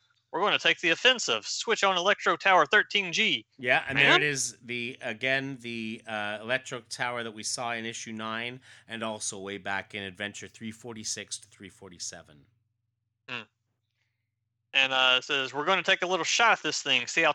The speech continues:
Speaker 1: tough it is." Are you sure that's wise?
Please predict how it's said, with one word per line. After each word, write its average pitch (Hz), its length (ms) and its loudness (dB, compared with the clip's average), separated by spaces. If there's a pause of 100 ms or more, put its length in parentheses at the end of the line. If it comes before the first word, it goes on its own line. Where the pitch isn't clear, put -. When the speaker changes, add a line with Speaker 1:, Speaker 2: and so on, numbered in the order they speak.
Speaker 1:
tough - 180 0
it 127 80 -2
is." 110 520 0 (560)
Are 120 100 0
you 117 100 -2
sure 165 240 2
that's 170 280 2
wise? 208 560 6